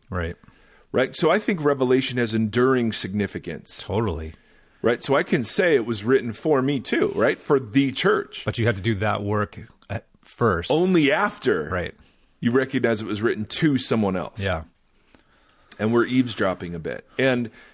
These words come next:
Speaker 2: you know, the big question you've always brought up whenever we get in these conversations is, well, why did God, you know, do it that way?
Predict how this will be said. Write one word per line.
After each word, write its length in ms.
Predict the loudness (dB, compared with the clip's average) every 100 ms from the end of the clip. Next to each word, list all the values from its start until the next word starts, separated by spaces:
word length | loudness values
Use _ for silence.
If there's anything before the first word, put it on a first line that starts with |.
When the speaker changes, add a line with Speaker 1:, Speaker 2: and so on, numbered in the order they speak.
| -6
Speaker 2:
you 120 | 0
know, 80 | 2
the 120 | 2
big 180 | 0 0
question 500 | 0 0 0 -2 0
you've 380 | 4 4 4 2
always 400 | 2 4 2 2
brought 280 | 0 2 4
up 360 | 2 0 -6 -6
whenever 340 | -2 -2 0
we 100 | -2
get 140 | 0 0
in 80 |
these 160 | -2 -4
conversations 540 | -8 -8 -6 -6 -6
is, 60 | -4
well, 380 | 0 0 0 -8
why 200 | -2 0
did 200 | 0 -2
God, 400 | 2 2 2 -2 -8 _ -20 _ _ _ _ _ _ -4
you 100 | 0
know, 100 | 2
do 220 | 2 2
it 140 | 2 0
that 300 | 0 0 0
way? 540 | 2 2 -2 -8 -16